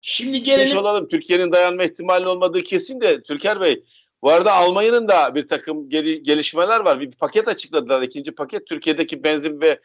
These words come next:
Speaker 2: işte mazot fiyatları, dizel, işte benzin fiyatlarını biliyoruz. Ne olduğunu, nereye vardığını biliyoruz.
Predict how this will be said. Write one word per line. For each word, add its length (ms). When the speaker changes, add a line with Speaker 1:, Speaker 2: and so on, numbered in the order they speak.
Speaker 2:
işte 220
mazot 380
fiyatları, 560
dizel, 360
işte 280
benzin 280
fiyatlarını 680
biliyoruz. 500
Ne 100
olduğunu, 460
nereye 320
vardığını 440
biliyoruz. 360